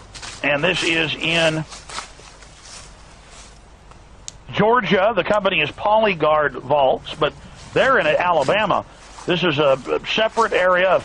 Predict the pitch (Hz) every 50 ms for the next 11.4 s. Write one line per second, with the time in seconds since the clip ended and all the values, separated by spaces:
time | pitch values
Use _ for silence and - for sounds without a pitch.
0 | - 196 202 196 185 160 143 135 131 - - 139 139 131 131 135 160 170 151 -
1 | - 151 147 151 143 143 143 147 160 156 - - - - - - - - - -
2 | 123 160 156 - - - - 185 170 - - 196 208 214 190 175 196 214 214 214
3 | 202 202 202 196 185 - 214 214 208 202 185 165 180 208 220 220 196 160 156 165
4 | 151 151 151 147 156 165 170 151 - - 185 185 175 156 156 170 196 202 180 151
5 | 156 156 - - - - - - - - - - 147 156 156 147 135 - 220 226
6 | 240 262 254 226 190 170 170 170 160 156 - - - - - - - - 160 190
7 | 208 175 180 190 196 147 160 143 147 143 139 139 127 - 202 202 190 156 139 143
8 | - - 190 202 214 208 180 156 151 143 - - - - - - 170 170 170 165
9 | 135 139 139 165 160 202 214 202 185 170 160 147 147 165 175 165 151 143 143 175
10 | 170 156 156 165 170 165 160 143 127 - 147 151 151 147 135 127 127 143 160 170
11 | 156 143 127 131 123 120 117